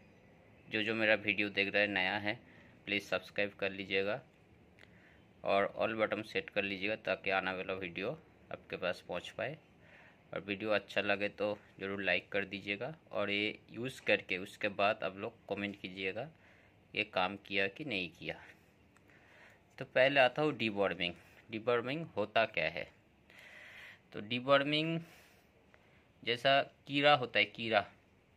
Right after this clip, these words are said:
पेट के अंदर कीड़ा होता है, वो निकालने से वर्म्स हो जाता है। उसको कैसे निकाला जाए, उसको ही डीवर्मिंग बोलता है तरीका। तो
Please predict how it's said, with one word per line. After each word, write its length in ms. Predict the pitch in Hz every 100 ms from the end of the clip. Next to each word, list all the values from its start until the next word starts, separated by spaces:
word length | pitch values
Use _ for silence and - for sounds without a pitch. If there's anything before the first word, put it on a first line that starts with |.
| _ _ -
पेट 200 | 104 -
के 100 | 107
अंदर 320 | 98 101 101
कीड़ा 260 | - 101 110
होता 320 | 98 - 95
है, 200 | - - -
वो 160 | 110 113
निकालने 560 | 104 95 101 101 101
से 220 | 98 135 180 - - - - _
वर्म्स 440 | - 117 131 123 -
हो 80 | 95
जाता 320 | 87 - 87
है। 120 | 82 - - - _ _ _ _ 139
उसको 300 | - - 175 - _ -
कैसे 300 | 120 113 123
निकाला 400 | 110 107 101 101
जाए, 320 | 104 127 180 - - - _ -
उसको 280 | 127 - 143
ही 120 | 175
डीवर्मिंग 580 | 135 113 110 107 113 156 - - 98
बोलता 300 | 101 92 98
है 140 | 160 156 _ - _ _ -
तरीका। 360 | 104 98 - 78 - _ _ _ - _ - - _ _ - - _ - _ _ _ -
तो 280 | 147 156